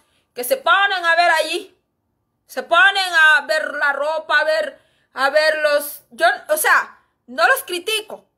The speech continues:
sino que Satanás y las personas que trabajan para él son tan astutos, hermanos. Son tan astutos.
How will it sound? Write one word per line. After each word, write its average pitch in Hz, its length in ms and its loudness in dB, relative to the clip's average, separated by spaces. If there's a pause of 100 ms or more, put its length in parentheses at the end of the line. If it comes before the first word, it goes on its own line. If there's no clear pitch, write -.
(320)
sino 285 380 -4 (140)
que 294 380 -4 (1700)
Satanás 269 800 0
y 269 80 -12
las 247 180 -6
personas 311 420 -4
que 330 120 -6
trabajan 320 420 -2
para 302 220 2
él 311 80 -2
son 269 340 -6
tan 339 360 0
astutos, 269 720 -8
hermanos. 185 580 -16 (560)
Son 302 480 -4
tan 403 420 0
astutos. - 840 -8